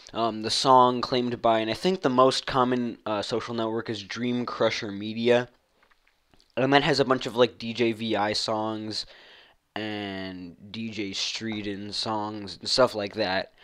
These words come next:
from Geometry Dash. And even though I'm not monetizing, so it's a bit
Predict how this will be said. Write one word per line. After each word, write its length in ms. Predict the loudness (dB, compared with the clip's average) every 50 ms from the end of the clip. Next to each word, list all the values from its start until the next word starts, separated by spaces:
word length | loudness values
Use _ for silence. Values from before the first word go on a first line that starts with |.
| -20 -20 -20 -20 -18
from 200 | -12 -10 -10 -8
Geometry 480 | -6 -4 -4 -4 -4 -6 -8 -10 -8 -6
Dash. 400 | -4 -4 -4 -4 -4 -6 -10 -12 -14 -20 -20 -20 -20 -20 -14 -4
And 420 | 2 4 4 4 4 2 0 -4 -8 _ _ _ _ _ _
even 320 | 0 0 2 4 4 6 10
though 320 | 12 12 12 12 12 10 8
I'm 200 | 6 8 10 12
not 180 | 12 12 12
monetizing, 800 | 12 10 6 6 6 6 6 8 10 12 12 12 10 8 4 4 4
so 200 | 8 8 8 8
it's 260 | 8 6 2 -2 4 6
a 140 | 6 6 6 2 _ _ _ _ _ -10 2 8
bit 480 | 10 10 10 10 4 -4 -4 -4 _